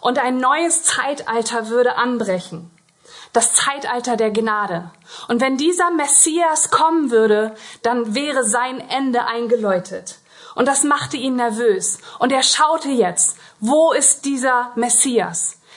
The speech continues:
Könnte es dieser Jesus Christus von Nazareth sein, der hier gerade unterwegs ist? Und er lauerte, er war auch nervös, weil er wusste,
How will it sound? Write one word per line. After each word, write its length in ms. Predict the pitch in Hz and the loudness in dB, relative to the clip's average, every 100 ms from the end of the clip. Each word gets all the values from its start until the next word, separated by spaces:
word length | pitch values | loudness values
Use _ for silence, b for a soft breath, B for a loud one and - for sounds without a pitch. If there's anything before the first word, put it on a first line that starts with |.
| B | B
Könnte 420 | - 302 349 415 302 | -2 2 2 2 0
es 260 | 285 269 | 2 0
dieser 280 | 302 285 262 | 0 -4 -2
Jesus 500 | 254 262 269 247 - | -2 -2 -4 -2 -2
Christus 420 | - 269 - 240 | -2 -2 -2 -4
von 160 | - 233 | -2 -2
Nazareth 520 | 226 220 240 214 208 | -2 -2 -2 -2 0
sein, 380 | 226 190 165 165 B - | 0 0 -4 -8 B -4
der 140 | 262 262 | -2 -2
hier 400 | 262 269 269 254 | -4 -4 -2 -2
gerade 380 | 233 247 247 | 0 2 2
unterwegs 640 | 254 226 220 214 208 202 - | 0 -2 -2 0 0 0 -6
ist? 420 | 180 170 - - _ _ _ _ _ _ _ _ _ _ _ _ _ B B B B B B B | -8 -12 -14 -16 _ _ _ _ _ _ _ _ _ _ _ _ _ B B B B B B B
Und 140 | - 247 | 0 2
er 120 | 277 | 2
lauerte, 540 | 277 285 359 359 320 | 2 4 2 2 0
er 200 | 294 247 | 2 2
war 220 | 233 294 269 | 2 2 2
auch 120 | 269 | -2
nervös, 640 | 269 247 233 294 294 285 | -2 -2 -2 -2 -2 0
weil 120 | 254 | 0
er 260 | 247 240 240 | 0 -2 0
wusste, 640 | 311 392 - 262 240 247 | 2 2 2 2 2 0